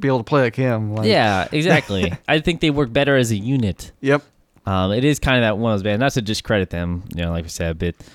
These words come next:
Speaker 2: yeah,
Speaker 1: No,
Speaker 2: I
Speaker 1: but
Speaker 2: just
Speaker 1: that
Speaker 2: think they work better
Speaker 1: yeah.
Speaker 2: together. But then the songs I have the biggest issue with, in terms of the way that they're mixed and, and the vocals and everything,
Speaker 1: Yep.
Speaker 2: I think it's gonna be Jip and Last Train. For me, I really like the song Jip.
Speaker 1: Yeah.
Speaker 2: In fact, it actually has, like, almost like a kind of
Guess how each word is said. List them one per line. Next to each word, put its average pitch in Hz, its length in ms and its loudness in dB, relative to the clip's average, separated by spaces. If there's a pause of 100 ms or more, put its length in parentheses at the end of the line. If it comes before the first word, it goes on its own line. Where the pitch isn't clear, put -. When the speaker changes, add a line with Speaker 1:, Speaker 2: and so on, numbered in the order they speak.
(440)
Speaker 2:
yeah, 214 80 0
Speaker 1:
No, - 20 4
Speaker 2:
I 190 60 4
Speaker 1:
but 190 40 2
Speaker 2:
just 175 120 0
Speaker 1:
that 190 60 0
Speaker 2:
think 117 80 -4
they 131 80 -2
work 117 140 -6
better 135 160 2
Speaker 1:
yeah. 139 40 2
Speaker 2:
together. 143 340 0 (280)
But 123 140 -4
then 170 340 2 (180)
the 131 80 -2
songs 208 220 0
I 180 80 4
have 156 80 2
the 123 60 -2
biggest 120 320 0
issue 131 240 -2
with, 127 260 -2
in - 60 -12
terms 170 200 -2
of - 20 -6
the 151 80 2
way 143 120 4
that 113 60 -6
they're 107 120 0
mixed 135 340 -2
and, 107 200 0
and 104 200 -4
the 98 60 -2
vocals 147 500 0
and 165 80 0
everything, 175 460 -2 (200)
Speaker 1:
Yep. 147 180 2 (360)
Speaker 2:
I 117 120 0
think 190 260 -2
it's 160 140 -6
gonna 127 180 2
be 113 260 -2
Jip 139 380 0
and 117 120 -2
Last 113 260 0
Train. 107 460 0 (520)
For 147 100 -2
me, 180 240 2
I 139 120 2
really 160 300 2
like 185 240 2
the 185 80 -2
song 196 240 2
Jip. 196 320 0 (340)
Speaker 1:
Yeah. 143 140 4
Speaker 2:
In 143 60 4
fact, 156 200 4
it - 40 -2
actually 180 260 2
has, 127 100 2
like, 113 120 0
almost 156 400 2
like 101 180 0
a 98 80 0
kind 123 320 0
of 98 340 0